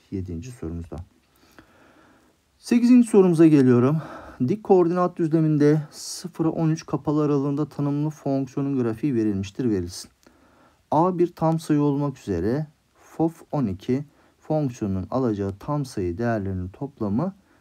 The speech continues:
neymiş? Yirmiymiş. Bakın şimdi fof on iki demek y'de alacağı değerlerin toplamı neymiş? Yirmiymiş. Hemen ifade olarak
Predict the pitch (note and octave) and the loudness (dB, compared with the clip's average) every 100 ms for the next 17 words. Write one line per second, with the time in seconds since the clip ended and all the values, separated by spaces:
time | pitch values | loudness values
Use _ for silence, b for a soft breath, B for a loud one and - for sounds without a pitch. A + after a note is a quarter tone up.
0 | b - D3 G2 D#3+ - A#2+ G#2+ F#2+ F2 | b -6 -4 -2 -4 -6 -2 0 0 -4
1 | E2 F2 - B2 A2 G#2 F2+ F2+ C3+ D3+ | -6 -8 -10 -6 -6 -6 -8 -4 -4 -4
2 | - _ _ - C#3+ - C#3 F2 - C3 | -10 _ _ -10 -10 -6 -6 -6 -6 -4
3 | A#2+ C#3 - A2+ B2 B2 B2 A#2 A2 A#2+ | -4 -4 -4 2 2 4 2 2 0 0
4 | A2 G2+ F#2 F#2+ B2+ D#3 b b b b | 0 0 -2 -2 -4 -8 b b b b
5 | b - D3+ - - F#2 C#3+ D3 - D3 | b -4 -4 -4 -6 -4 -4 -6 -10 -6
6 | G2 G#2 D3+ - A#2 A2+ E2+ G2 D3 - | -4 -4 -6 -4 -2 0 -2 -4 -6 -6
7 | D#3 C3+ C#3+ b b b b b b - | -4 -2 -4 b b b b b b -10
8 | D3 D3 C3 G#2 F2+ F#2+ C#3 - | -4 0 2 2 0 -2 -6 -10